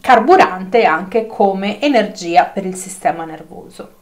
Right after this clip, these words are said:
Questo lo si vede bene nei primi giorni, infatti, ehm, prima di entrare in chetosi, che generalmente ci vogliono due o tre giorni,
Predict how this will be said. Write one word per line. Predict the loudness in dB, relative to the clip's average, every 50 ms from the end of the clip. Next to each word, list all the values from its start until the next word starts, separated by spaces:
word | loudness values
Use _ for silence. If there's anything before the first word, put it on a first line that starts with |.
| _ _ _ _ -20 _ _ -20 _ _ _ _ _ _ _ _ _ _ _ _ _ _ _ _ _ _ _ _ _ _ _ _
Questo | 6 6 6 6 4 4
lo | 4 4
si | 0 0 -4 4
vede | 6 6 8 8 6
bene | 6 6 6 6 6 4 2 0
nei | 0 0 -2 -2 -4
primi | -4 -6 -6 -4 -4 -4 -6
giorni, | -6 -4 -2 0 0 0 0 -2 -8 -8
infatti, | -8 -10 -2 2 2 2 2 0 -6 -14 -8 -6 -4 -4 -2 -2 -4 -4 -2
ehm, | 2 4 6 6 6 4 2 -2 -6 -12 -14 -16 -18 _
prima | _ -2 0 0 -2 0 0 0
di | 0 0 -4
entrare | -4 -2 0 4 4 4 4 2
in | -2 -4
chetosi, | -8 -8 -2 0 2 2 2 2 0 -4 -10 -10 -10 -12
che | -16 -18 -16
generalmente | -16 -16 -14 -12 -12 -12 -12 -14 -14 -14 -14
ci | -14 -10
vogliono | -4 -4 -4 -4 -4 -10 -6
due | -4 -2 -2
o | -2
tre | -4 -6 -10 -10 -10
giorni, | -8 -6 -4 -4 -4 -4 -6 -8 -8 -8 -8 -10 -12 -18